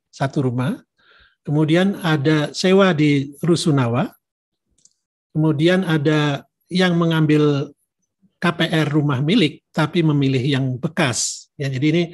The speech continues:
kita kategorikan sendiri kema-, karena faktor lokasi sebenarnya ya. Jadi yang bekas itu pasti, eh, lebih dekat ke kota, sedangkan K P R rumah baru ini biasanya sudah jauh dari kota.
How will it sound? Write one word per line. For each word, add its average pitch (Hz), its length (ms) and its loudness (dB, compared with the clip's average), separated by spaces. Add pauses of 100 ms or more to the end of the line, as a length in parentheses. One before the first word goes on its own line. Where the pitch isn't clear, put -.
(240)
kita 165 160 -2
kategorikan 139 560 0
sendiri 143 560 0 (880)
kema-, 156 320 -2
karena 165 480 0
faktor 170 320 -2
lokasi 170 400 2
sebenarnya 135 400 0
ya. 160 80 0
Jadi 139 160 0
yang 156 160 0
bekas 156 320 -4
itu 151 160 -4
pasti, 190 400 -2 (560)
eh, 151 80 2
lebih 180 400 2
dekat 165 160 -2
ke - 160 -6
kota, 180 480 0
sedangkan 139 480 -2
K 156 160 -2
P 143 160 -6
R 156 160 0
rumah 139 160 0
baru 139 320 0
ini 180 160 2
biasanya 156 240 0
sudah 185 320 2
jauh 147 240 0
dari 131 240 -2
kota. - 320 -16